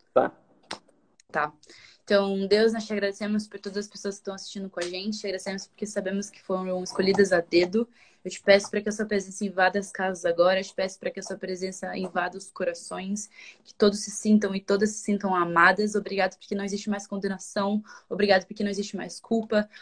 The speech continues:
Speaker 2: Obrigado porque o Senhor é um Deus que, que age num tempo diferente do nosso e que você pode, sim,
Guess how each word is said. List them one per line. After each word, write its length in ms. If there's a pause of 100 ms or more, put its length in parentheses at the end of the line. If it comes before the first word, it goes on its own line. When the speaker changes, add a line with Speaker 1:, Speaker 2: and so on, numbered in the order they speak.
(120)
Speaker 2:
Obrigado 400
porque 200
o 40
Senhor 260
é 100
um 120
Deus 240
que, 420
que 100
age 220
num 120
tempo 200
diferente 480
do 80
nosso 420
e 120
que 180
você 220
pode, 340
sim, 460